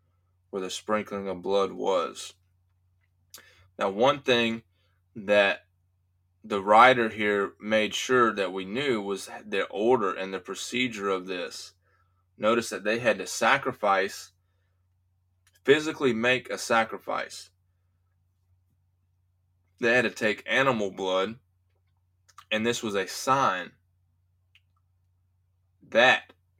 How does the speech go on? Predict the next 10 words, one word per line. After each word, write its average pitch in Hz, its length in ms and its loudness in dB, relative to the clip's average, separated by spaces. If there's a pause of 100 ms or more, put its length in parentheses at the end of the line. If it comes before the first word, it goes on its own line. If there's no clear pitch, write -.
Christ 110 600 2
would 135 460 -2
come, 95 480 -4 (640)
that 110 180 -2
he 110 120 -4
was 101 240 -6
going 131 600 -2
to 110 220 -6
deliver 107 840 -4 (400)
them 104 540 -4